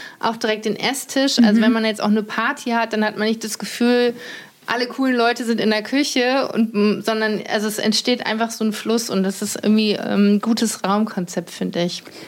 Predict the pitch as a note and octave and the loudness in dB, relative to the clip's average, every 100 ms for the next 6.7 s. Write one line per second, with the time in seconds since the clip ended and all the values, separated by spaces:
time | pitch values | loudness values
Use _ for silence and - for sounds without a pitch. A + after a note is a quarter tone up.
0 | - A3 A3+ A#3+ C4 - B3+ C4 B3+ A#3 | 0 4 6 6 6 4 6 6 6 6
1 | A3 A3+ A3+ G#3+ G#3 - G3 F#3+ G3+ G#3+ | 6 4 4 4 4 4 2 4 4 2
2 | G#3+ - G#3 G3+ G#3 G#3+ A3 G#3+ - - | 0 -2 2 4 6 6 6 4 -2 -8
3 | - - - - - - G3 A3+ B3 A#3+ | -8 -4 -2 -2 -4 -2 4 6 6 4
4 | - A3 A#3 A3+ A3 G#3 A3 A#3+ C4+ D4+ | 0 4 6 4 4 6 6 6 6 4
5 | A3+ B3 B3 B3 B3+ - G#3+ F#3+ F#3 G#3 | 4 6 6 6 2 0 0 2 2 2
6 | B3+ G#3 G3 F#3+ G#3 F#3+ F#3+ | 2 2 2 2 4 4 2